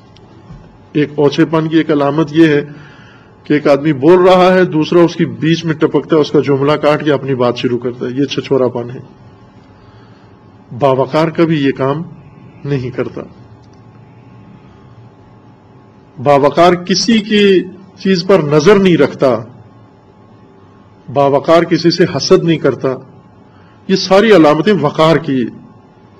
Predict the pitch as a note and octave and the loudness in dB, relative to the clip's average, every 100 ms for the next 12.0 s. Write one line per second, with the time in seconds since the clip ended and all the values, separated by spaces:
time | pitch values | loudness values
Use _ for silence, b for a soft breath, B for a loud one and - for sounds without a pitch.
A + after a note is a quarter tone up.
0 | - C3 C#3+ D3 C#3 C3+ B2 A#2+ C3 C#3 | -6 -6 -2 -2 -2 -4 -6 -4 -4 -2
1 | C3 - C3 - b b b b - b | -2 -4 -16 -18 b b b b -20 b
2 | b b b - C#3+ B2+ D3+ E3 G3+ E3+ | b b b -6 -4 4 4 6 4 2
3 | F#3+ F#3 G3 C#3+ C#3 B2+ B2+ C3 A#2 A#2 | 0 2 2 4 2 2 0 -2 -2 -6
4 | A2+ C3 B2 D3+ C#3+ - - - - _ | -6 -10 -16 -18 -20 -20 -20 -20 -20 _
5 | _ - _ - - - _ - _ - | _ -20 _ -20 -20 -20 _ -20 _ -20
6 | - _ - - b b b b b b | -20 _ -20 -20 b b b b b b
7 | b b b - - - B3+ C4 C#4 C4 | b b b -20 -12 -2 0 2 4 6
8 | G3+ C#3 G#3 A3+ F#3+ D3 B2 - D#3+ - | 4 6 4 4 4 6 4 2 -4 -4
9 | E3 C#3+ C3+ C3 C3 C#3 C3 C#3+ B2+ C3 | -2 -2 0 -2 2 0 2 -2 0 -2
10 | C#3 B2+ B2+ A#2 C3 B2+ C3+ - - D3+ | -2 -2 -2 -4 -6 -10 -16 -20 -6 -6
11 | D#3 F#3+ F3+ G3 G3+ F#3+ G3+ F3+ E3+ F3+ | -2 -2 0 2 2 2 -2 0 4 4